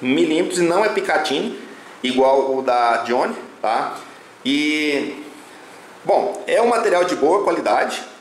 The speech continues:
tá? Não é ruim. Esse material aqui é alumínio, uma boa qualidade. Já tem bastante tempo que eu tô aí brincando com essa carabina.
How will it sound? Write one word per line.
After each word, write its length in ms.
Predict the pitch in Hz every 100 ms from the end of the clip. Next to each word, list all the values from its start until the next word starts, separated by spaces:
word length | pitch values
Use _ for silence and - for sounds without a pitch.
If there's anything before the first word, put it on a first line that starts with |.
| - - -
tá? 440 | - 107 147 - - -
Não 280 | 107 127 170
é 60 | 165
ruim. 500 | 147 131 127 135 - - -
Esse 240 | 113 113
material 420 | 120 120 117 113
aqui 240 | 107 117 110
é 80 | 120
alumínio, 400 | 131 131 127 131
uma 240 | 127 120
boa 240 | 107 123
qualidade. 540 | - 151 123 117 - - - - -
Já 120 | 107 113
tem 140 | 139
bastante 420 | 139 135 143 151
tempo 180 | 131 123
que 80 | 120
eu 80 | 117
tô 280 | 120 120 - - - -
aí 240 | - 117
brincando 560 | 131 - 151 147 139 139
com 60 | 135
essa 160 | 135
carabina. 420 | 135 139 131 120